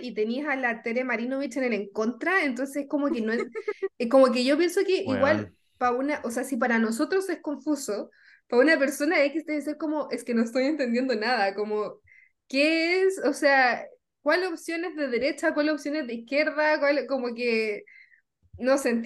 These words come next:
Speaker 2: Yo
Speaker 1: entiende. <laughs>
Speaker 2: yo creo que eso es lo que rompe al final, por lo que dijiste tú, pues, que al final esta postura como de constitución es fuera de izquierdas o derechas, que ese es el,
Speaker 1: Sí.
Speaker 2: el punto máximo al final de todo. Solo que como
Speaker 1: Mira, yo
Speaker 2: ayuda,
Speaker 1: no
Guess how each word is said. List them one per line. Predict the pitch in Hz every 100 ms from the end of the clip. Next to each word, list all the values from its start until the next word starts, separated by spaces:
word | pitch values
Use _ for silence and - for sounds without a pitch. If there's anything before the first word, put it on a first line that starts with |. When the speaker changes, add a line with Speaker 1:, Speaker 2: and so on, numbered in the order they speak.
| 202
Speaker 2:
Yo | 247
Speaker 1:
entiende. | - -
<laughs> | 277 - - - 415 - - - _ _ _ _
Speaker 2:
yo | 135
creo | 151 180
que |
eso | 185 202
es |
lo | 208
que | 196
rompe | 190 202 180
al | 151
final, | 180 180 160
por | - 104
lo | 107
que | 120
dijiste | 123 143 139 139
tú, | - 147
pues, | 107 95
que | 110 113
al | 110
final | - 120 135
esta | 143 143
postura | 131 - 143 139
como | 139 131 123
de | 117 110
constitución | - 113 - 110 113 - 135 151 - -
es | 117
fuera | - 135 147
de | 143
izquierdas | 139 - 160 151 147
o | 151
derechas, | 151 156 92 - -
que |
ese | 117 143
es | 139
el, |
Speaker 1:
Sí. | 113
Speaker 2:
el | 113 110 107 -
punto | 135 139 135
máximo | 127 139 - 156
al | 147
final | 143 147 147
de | 151
todo. | 170 131 98 - _ - - - _ _ _
Solo | - 135 147
que | 135 131 113 90
como | - 117
Speaker 1:
Mira, | 110 311 262
yo | - -
Speaker 2:
ayuda, |
Speaker 1:
no | 330 339